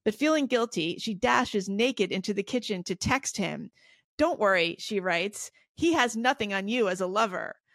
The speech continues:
But instead of texting her husband, she accidentally sends the message to her boyfriend, who leaves in a huff and later breaks up with her. Winter,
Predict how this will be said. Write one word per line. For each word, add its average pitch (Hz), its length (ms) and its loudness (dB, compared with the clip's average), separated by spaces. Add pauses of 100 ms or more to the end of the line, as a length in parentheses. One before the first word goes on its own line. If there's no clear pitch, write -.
(300)
But 247 120 2
instead 302 320 2
of 277 100 -4
texting 269 380 -2
her 254 120 2
husband, 277 540 0
she - 160 -8
accidentally 254 500 0
sends 220 380 -4
the 220 100 -4
message 226 420 -2
to 226 100 0
her 233 100 0
boyfriend, 208 720 0 (160)
who 262 120 -4
leaves 320 280 2
in 247 100 -2
a 247 80 4
huff 294 480 2
and 240 140 -2
later 269 240 4
breaks 254 320 0
up 320 160 2
with 330 120 2
her. 202 360 0 (420)
Winter, 214 520 -2